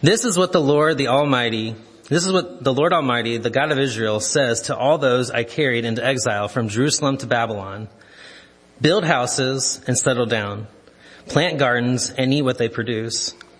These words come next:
Marry and have sons and daughters. Find wives for your sons and give your daughters in marriage, so that they too may have sons and daughters. Increase in number there. Do not de-, do not decrease.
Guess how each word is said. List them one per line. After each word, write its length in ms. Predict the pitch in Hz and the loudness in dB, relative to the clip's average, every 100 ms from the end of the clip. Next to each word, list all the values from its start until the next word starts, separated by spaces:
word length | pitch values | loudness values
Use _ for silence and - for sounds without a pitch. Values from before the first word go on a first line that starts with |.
| - | -4
Marry 360 | 123 131 160 185 | 0 2 2 0
and 120 | 170 | 0
have 180 | 160 156 | 0 0
sons 380 | - 151 131 127 | 0 2 2 0
and 100 | 123 | 0
daughters. 560 | 131 127 101 107 - - - - - | 2 0 -2 -6 -10 -12 -20 -20 -2
Find 320 | 143 170 160 | 0 2 2
wives 320 | 151 165 175 | 2 2 0
for 120 | - | -2
your 120 | 160 156 | -2 0
sons 540 | - 117 113 120 - | 0 -2 -2 -4 -6
and 180 | 131 117 | -6 0
give 240 | 131 151 | 2 2
your 200 | 151 160 | 0 0
daughters 440 | 127 113 117 117 120 | 2 2 0 -2 -4
in 120 | 113 | -4
marriage, 500 | 117 104 104 107 - - - - - | -2 -2 -6 -10 -12 -16 -20 -20 -2
so 180 | - 147 | 2 2
that 120 | 131 | 2
they 180 | 175 202 | 2 2
too 460 | - 190 143 139 | 0 0 2 2
may 180 | 135 139 | 2 0
have 220 | 135 120 | 0 -2
sons 320 | - 123 120 | 0 0 0
and 80 | 123 | -2
daughters. 640 | 123 123 117 107 110 - - - - - - | 0 -2 -4 -8 -8 -10 -12 -20 -20 -20 -4
Increase 440 | 151 156 196 214 214 | -4 0 0 2 2
in 100 | 175 | 2
number 400 | 165 131 113 107 | 2 2 2 2
there. 440 | 107 104 104 107 - | 0 0 -4 -6 -4
Do 100 | 135 | 0
not 220 | 135 156 | 2 2
de-, 120 | 156 165 | -2 -6
do 380 | - 127 131 | -6 -6 0
not 220 | 156 175 135 | 2 0 -2
decrease. 720 | 151 - 110 107 110 - | -6 -4 -6 -6 -6 -8